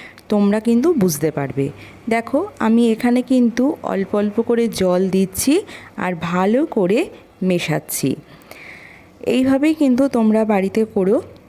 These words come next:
তাহলে কিন্তু ব্যাটারের, সুজির ব্যাটারটা খুব সুন্দর হবে। দেখো, খুব ভালো করে আমি জল দিয়ে ভালো করে মিশিয়ে নিচ্ছি। ভালো করে কিন্তু ফেটাতে হবে।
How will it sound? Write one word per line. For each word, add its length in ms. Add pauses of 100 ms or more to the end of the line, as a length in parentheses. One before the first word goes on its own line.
(320)
তাহলে 400
কিন্তু 360 (340)
ব্যাটারের, 440
সুজির 360
ব্যাটারটা 420
খুব 220
সুন্দর 460
হবে। 280 (680)
দেখো, 240 (120)
খুব 200
ভালো 320
করে 240
আমি 240 (180)
জল 340
দিয়ে 200 (160)
ভালো 180
করে 200 (260)
মিশিয়ে 400
নিচ্ছি। 440 (2000)
ভালো 260
করে 200
কিন্তু 360
ফেটাতে 500
হবে। 320